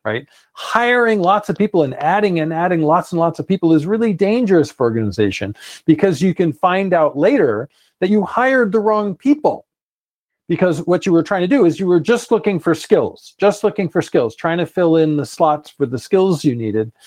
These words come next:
And now you have this weird hodgepodge, this accidental culture that resulted from all this rapid growth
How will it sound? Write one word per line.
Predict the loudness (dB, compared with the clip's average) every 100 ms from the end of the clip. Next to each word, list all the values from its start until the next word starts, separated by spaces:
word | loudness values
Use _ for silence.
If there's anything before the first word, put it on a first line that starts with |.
| -20 -20 _
And | -4
now | 0
you | 2
have | 0 0
this | -2 0
weird | 2 2 2
hodgepodge, | 0 2 2 0 -6 -2 0 0 -4 -8 -6
this | -4 -4 -4
accidental | -4 -4 -2 0 2 2 2 2 0
culture | 0 -2 -2 -2 -2 -2
that | -8 -8
resulted | -4 -2 0 0 -2
from | -2
all | -2
this | -2 -6 -2
rapid | -4 -4 -4
growth | -2 -2